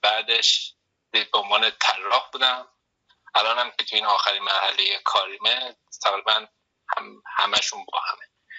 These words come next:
یعنی هم سه‌بعدی می‌کنیم، هم طراحی می‌کنیم، هم معلمی می‌کنیم، هم با هم. بخوام شروعش رو بگم، اه، من، اه، سال دوم،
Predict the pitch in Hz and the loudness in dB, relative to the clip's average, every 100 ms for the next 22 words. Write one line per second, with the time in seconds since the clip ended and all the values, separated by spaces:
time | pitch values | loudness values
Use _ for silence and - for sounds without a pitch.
0 | - _ 104 98 101 - 107 101 98 120 | -20 _ 0 0 2 2 0 -2 -8 -8
1 | - 113 110 104 101 95 95 104 - 101 | -4 -2 -2 -4 -4 -2 -2 -4 -8 -8
2 | 95 98 101 98 - 92 95 _ - - | -4 -4 0 -2 -2 -10 -18 _ -14 -14
3 | _ - - - - - - _ _ _ | _ -12 -12 -12 -16 -18 -20 _ _ _
4 | _ _ _ _ _ - - - - - | _ _ _ _ _ -8 -4 -2 -4 -8
5 | - _ _ - - 143 139 131 - - | -16 _ _ -4 0 2 2 0 -10 -2
6 | - - - 113 131 147 143 107 107 113 | 4 4 4 0 0 0 2 0 0 0
7 | 120 131 143 139 _ _ _ - - - | 2 0 0 -4 _ _ _ -8 -4 -4
8 | - 107 110 117 113 110 101 - - - | -2 0 0 -2 -10 -12 -8 -8 -8 -12
9 | - - _ _ _ _ _ _ - - | -14 -20 _ _ _ _ _ _ -18 -14
10 | - - 117 117 - 101 - 120 135 | 0 2 4 0 -2 -6 0 0 0